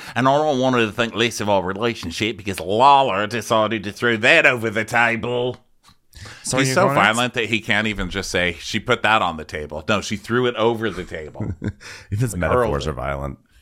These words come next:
Speaker 2: <laughs> His meta-, <laughs> he's thrashing. So Scheana's basically like, "Well, you're gonna explain what the restraining order was?" And he's like, "Oh, I will. Oh, I feel like if people wanna get to know me, I'm okay with that because I don't have anything to hide. I'm open and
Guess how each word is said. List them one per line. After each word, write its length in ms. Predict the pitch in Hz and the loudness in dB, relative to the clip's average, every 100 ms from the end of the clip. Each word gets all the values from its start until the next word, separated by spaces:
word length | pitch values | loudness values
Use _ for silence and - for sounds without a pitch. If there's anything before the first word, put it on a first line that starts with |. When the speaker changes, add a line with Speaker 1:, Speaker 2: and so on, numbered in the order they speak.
| - | -12
Speaker 2:
<laughs> 340 | - - - | -12 -12 -8
His 100 | 110 | -6
meta-, 220 | 98 98 - - - - _ | -4 -4 -6 -14 -16 -20 _
<laughs> 760 | 110 98 - 143 135 - 131 - - - - _ | -2 0 0 0 0 0 -4 -6 -14 -20 -20 _
he's 260 | 98 - - | -8 -8 -6
thrashing. 600 | 76 82 82 64 65 65 _ _ | -2 -2 -4 -10 -14 -18 _ _
So 260 | - 127 117 | -6 -2 0
Scheana's 300 | 110 123 127 | 0 -2 -2
basically 340 | 101 95 98 | 0 -2 -2
like, 200 | 87 85 | -2 -2
"Well, 100 | 90 | -2
you're 80 | 90 | -2
gonna 120 | 98 | -4
explain 380 | 90 - 85 85 | -4 -6 -4 -4
what 140 | 85 80 | -6 -4
the 380 | 80 78 76 - | -2 -2 -4 -6
restraining 380 | 87 82 85 | -8 -6 -4
order 260 | 107 127 147 | -2 -2 -2
was?" 320 | 151 156 156 | 0 0 0
And 60 | 117 | -4
he's 80 | 101 | -8
like, 140 | - | -6
"Oh, 200 | 135 135 | -4 0
I 140 | 117 107 | 2 0
will. 580 | 92 107 143 160 92 - _ | 0 0 2 2 -2 -8 _
Oh, 160 | 117 120 | 0 2
I 100 | 113 | 0
feel 240 | 113 113 | 0 0
like 160 | 104 98 | 0 -4
if 100 | - | -2
people 300 | 117 101 101 | -2 0 -2
wanna 200 | 107 101 | -2 -2
get 160 | 101 | -4
to 80 | 82 | -4
know 220 | 87 107 | -2 0
me, 260 | 117 82 104 - - | 0 -2 -6 -6 -4
I'm 200 | 110 120 | -2 0
okay 320 | 123 123 127 | -2 0 0
with 140 | 135 113 | 0 0
that 220 | 101 - | -2 -4
because 200 | 123 120 | -4 0
I 220 | 117 123 | 0 0
don't 160 | 123 120 | 0 -2
have 240 | 117 95 - | -4 -6 -4
anything 680 | 151 175 165 107 127 131 127 | -2 -2 -4 -4 -6 -6 -4
to 80 | |
hide. 600 | 131 127 117 113 104 98 87 | 0 2 2 0 -2 -6 -10
I'm 180 | 92 - 131 | -12 -10 -2
open 480 | 135 135 - 127 | -2 -2 -4 -4
and 220 | 120 123 | -2 -4